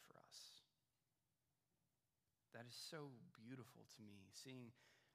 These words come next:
the transformation that happened in Paul's life, that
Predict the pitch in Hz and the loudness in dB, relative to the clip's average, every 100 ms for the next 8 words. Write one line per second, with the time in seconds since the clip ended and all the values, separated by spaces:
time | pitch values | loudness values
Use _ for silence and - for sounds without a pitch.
0 | - 113 - 139 131 - 127 120 113 - | -2 2 4 6 6 4 4 4 4 4
1 | 113 - 107 107 107 104 - 107 - - | 4 2 2 2 2 -2 -2 -4 -6 0
2 | 113 107 104 95 - - - - - - | 0 0 -2 -4 -6 -12 -14 -16 -20 -20
3 | - - 131 | -20 2 6